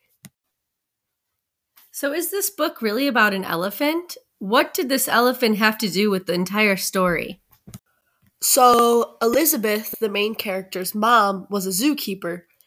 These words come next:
Speaker 2: and there weren't a lot of animals, but there was some animals that were gonna get killed because of the war, and they had really nothing to do with them because they would either get killed by bombs or killed by the zoo.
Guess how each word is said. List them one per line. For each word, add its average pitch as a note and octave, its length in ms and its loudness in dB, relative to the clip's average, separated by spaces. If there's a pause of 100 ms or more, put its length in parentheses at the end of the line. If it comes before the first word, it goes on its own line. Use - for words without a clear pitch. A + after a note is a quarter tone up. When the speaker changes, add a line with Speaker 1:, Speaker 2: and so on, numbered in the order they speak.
(320)
Speaker 2:
and G#3+ 580 0 (580)
there A3 120 2
weren't D4 380 2 (100)
a G#3+ 100 6
lot G#3 280 8
of A#3 100 -2
animals, A#3+ 520 0
but G3 160 -8
there G#3+ 120 -4
was G#3+ 160 -2
some A#3+ 160 -4
animals A3 460 -2
that F#3+ 200 0
were G3 160 -2
gonna G3 200 -6
get F3+ 200 -8
killed A3 480 0
because F#3+ 360 -6
of G3+ 120 -8
the A3+ 100 -4
war, A3 360 -6 (480)
and G#3 80 -6
they A3+ 100 2
had A3 220 2
really A#3+ 220 6
nothing G#3 320 -2
to F3+ 140 -8
do F#3+ 120 -2
with G#3 180 0
them G3+ 300 0
because F#3+ 340 -4
they F#3+ 140 -2
would F#3 160 -4
either F#3 220 -2
get F3 180 -4
killed F#3+ 220 -6
by E3 140 -2
bombs G#3+ 520 2
or F#3+ 120 -4
killed F#3 280 -6
by D#3+ 140 -2
the F#3+ 100 -14
zoo. - 240 -4